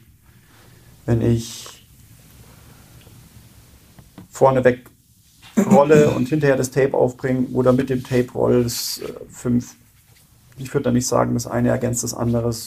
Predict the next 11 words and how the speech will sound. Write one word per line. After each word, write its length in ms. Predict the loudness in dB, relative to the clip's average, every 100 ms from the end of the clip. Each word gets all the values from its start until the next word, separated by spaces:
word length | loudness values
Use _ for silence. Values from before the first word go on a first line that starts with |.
| -10 -2
äh, 240 | 0 0 -6 -6
ersetzt 380 | -2 0 0 -2
das 100 | -4
andere, 260 | -2 0
sondern 240 | 0 -4 -8
wirklich 160 | -10
das 160 | -8 -6
dann 180 | -6 -6
die, 260 | -6 -8 -12 -20 -20 -14 -2
die 60 |
Ergänzung. 600 | -2 0 -4 -4 -4 -6